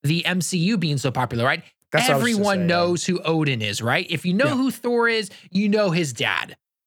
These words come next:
Speaker 1: So
Speaker 3: Yep.
Speaker 1: by just, I mean, they only say, 'cause it's, it's the Valkyries, I believe, or said, they said, you know,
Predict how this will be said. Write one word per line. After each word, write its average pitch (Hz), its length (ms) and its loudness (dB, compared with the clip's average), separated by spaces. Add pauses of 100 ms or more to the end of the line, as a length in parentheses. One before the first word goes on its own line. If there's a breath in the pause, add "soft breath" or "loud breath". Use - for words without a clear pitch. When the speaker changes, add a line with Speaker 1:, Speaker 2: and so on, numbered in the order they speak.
Speaker 1:
So 202 500 2
Speaker 3:
Yep. 107 160 -10 (200)
Speaker 1:
by 220 140 0
just, 233 300 -6
I 202 60 -2
mean, 208 160 0
they 196 140 -2
only 240 280 -2
say, 220 280 -2
'cause 185 200 -2
it's, 214 200 -4
it's 196 160 -6
the 180 80 -4
Valkyries, 185 480 0
I 139 80 0
believe, 127 540 -2
or 131 100 -2
said, 127 240 -2
they 131 240 0
said, 147 300 -2
you 151 80 0
know, 147 320 0